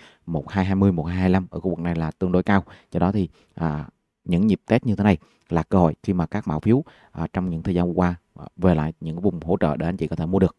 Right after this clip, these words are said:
nha anh chị nha. Đó thì anh chị có thể chú ý tới, ví dụ như bất động sản hiện tại đang có mã phiếu của, à,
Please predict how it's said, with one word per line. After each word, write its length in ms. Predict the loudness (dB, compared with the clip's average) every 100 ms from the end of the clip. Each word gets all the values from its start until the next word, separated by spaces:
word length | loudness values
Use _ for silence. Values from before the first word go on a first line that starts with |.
| -6
nha 60 | -4
anh 80 |
chị 60 | -2
nha. 120 | -2 -4 -10 -18 -8
Đó 100 | -2
thì 100 | -2
anh 120 | -2
chị 100 | -4
có 80 | -2
thể 120 | 0
chú 140 | 4
ý 80 | 4
tới, 200 | 4 2
ví 100 | 2
dụ 80 | 0
như 200 | 0 -2 -2
bất 140 | -2
động 100 | -2
sản 200 | -4 -4
hiện 140 | -4 -4
tại 140 | -4
đang 160 | -4 -4
có 180 | -2 -2
mã 120 | -4 -6
phiếu 140 | -4 -2
của, 340 | 0 0 -2 -4 _ _ _ _ -12
à, 280 | -8 -6